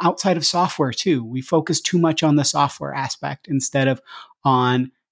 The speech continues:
general product. You know, uh, Zhamak's favorite book is The Design of Everyday Things, which is about creating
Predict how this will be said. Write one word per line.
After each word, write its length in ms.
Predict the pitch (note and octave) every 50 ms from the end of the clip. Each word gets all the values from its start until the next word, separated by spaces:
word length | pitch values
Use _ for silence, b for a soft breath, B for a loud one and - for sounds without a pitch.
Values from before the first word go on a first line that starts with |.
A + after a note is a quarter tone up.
| _ -
general 720 | A#2 G#2+ B2 B2 C#3+ C#3 D3 D3+ D3+ D3+ D3 C#3+ C3+ B2 A#2 -
product. 680 | - - - - C#3+ B2+ B2+ B2+ B2+ B2 B2+ - - -
You 120 | F#3 D3+ C3+
know, 200 | C3 B2 A#2+ - B B B B B B -
uh, 400 | C3 B2 A#2+ A#2 A#2 C3+ C#3+ - - F#4+ G#4 G4 D#4
Zhamak's 480 | F#3 C3+ D3 D3+ E3 C3+ C3 - -
favorite 420 | - E3+ D#3 C#3 B2+ D3 D#3 C#3+ -
book 280 | D3+ C#3+ C3 - -
is 120 | C#3 G#2+ -
The 120 | C3+ B2+
Design 400 | A2 A2+ G#2+ B2+ C3 B2+ B2+ B2
of 80 | A2+ B2
Everyday 400 | A#2+ G2+ A#2 A2+ G#2 A#2 A#2 A2+
Things, 360 | - D3+ C#3+ B2+ B2+ B2+ -
which 140 | C#3+ - -
is 80 | B2+
about 240 | A#2+ C#3 - D3 -
creating 460 | - - D3 C3+ C3+ C3+ C3 B2+ B2+